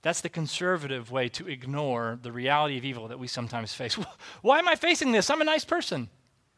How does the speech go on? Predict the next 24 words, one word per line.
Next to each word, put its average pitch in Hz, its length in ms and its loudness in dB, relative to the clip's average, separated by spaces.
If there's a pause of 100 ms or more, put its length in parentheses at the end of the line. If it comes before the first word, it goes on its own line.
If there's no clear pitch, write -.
(1300)
There's 135 220 0
a 170 60 4
liberal 220 420 4
way, 107 280 -8 (120)
on 127 120 -4
the 139 80 2
other 131 180 4
hand, 123 400 -2
to 180 160 -2
ignore 156 580 4
the 143 120 -4
reality 143 500 6
of 131 80 0
evil. 135 240 -2
And 175 100 4
it 277 40 2
goes 208 200 2
like 160 160 6
this. - 380 0 (840)
Just 226 200 4
mind 302 200 8
your 294 100 8
own 277 120 6
business. 156 520 4